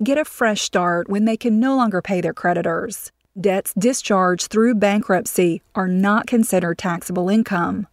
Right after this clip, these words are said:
Insolvency is when the total of all your debts is more than the fair market value of all your assets prior to the debt cancellation. A qualified student loan is a loan that includes certain obligations,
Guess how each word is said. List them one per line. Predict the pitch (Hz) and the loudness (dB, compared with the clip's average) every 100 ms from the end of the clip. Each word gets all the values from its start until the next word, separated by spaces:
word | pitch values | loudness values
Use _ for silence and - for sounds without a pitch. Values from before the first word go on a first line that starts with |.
| _ _ | _ _
Insolvency | 269 - 269 277 330 226 160 175 190 208 _ - | -8 -4 0 0 2 0 0 0 0 -4 _ -2
is | 214 | 0
when | 220 214 | 2 2
the | 214 | 0
total | - 220 240 240 | -2 0 0 0
of | 190 | 0
all | 185 196 | 2 0
your | 196 185 | 0 -2
debts | 185 311 240 202 - - _ _ | 0 0 0 -4 -10 -14 _ _
is | 262 240 | -2 0
more | 262 320 208 226 240 | 0 2 0 0 0
than | 247 | 0
the | 247 | 0
fair | - 247 214 | -2 -2 0
market | 208 196 202 180 | 0 0 -2 -2
value | 269 320 190 190 | -2 0 2 2
of | 190 | 2
all | 190 | 0
your | 185 196 | 0 0
assets | 285 294 170 - - - - - | -2 -2 -4 -4 -8 -12 -12 -10
prior | - 247 214 175 | -2 0 2 0
to | 165 | 0
the | 175 | -2
debt | 175 175 | 2 0
cancellation. | - 180 175 175 180 190 - 196 - - _ _ - | 0 -4 -2 0 0 0 -2 -4 -6 -8 _ _ -8
A | 247 | -6
qualified | - 294 392 - 262 220 | -2 0 0 2 2 2
student | - 220 190 175 | 0 0 2 0
loan | 202 190 180 185 - | 0 0 -2 -4 -2
is | 269 | -4
a | 285 | -2
loan | 269 294 311 302 | -4 -2 -2 0
that | 277 | 0
includes | 247 - 254 233 | 0 -2 -4 -4
certain | - 226 226 | -2 0 2
obligations, | 220 202 190 185 185 208 180 170 185 - | 0 0 0 2 2 0 -2 -4 -6 -8